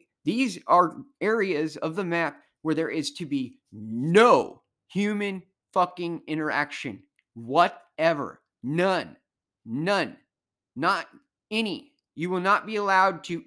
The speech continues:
enter these zones. Not at all. Okay? That's how serious this shit is.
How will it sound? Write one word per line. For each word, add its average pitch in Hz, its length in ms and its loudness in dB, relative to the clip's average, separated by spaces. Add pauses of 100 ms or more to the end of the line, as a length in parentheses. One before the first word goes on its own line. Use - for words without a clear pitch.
enter 190 560 -4
these 156 320 -4
zones. 135 640 -10 (500)
Not 160 480 2
at 196 100 0
all. 156 340 -2 (960)
Okay? 185 400 -6 (580)
That's 196 320 -4
how 190 180 0
serious 160 680 -6
this 131 220 -8
shit - 380 -10
is. - 340 -16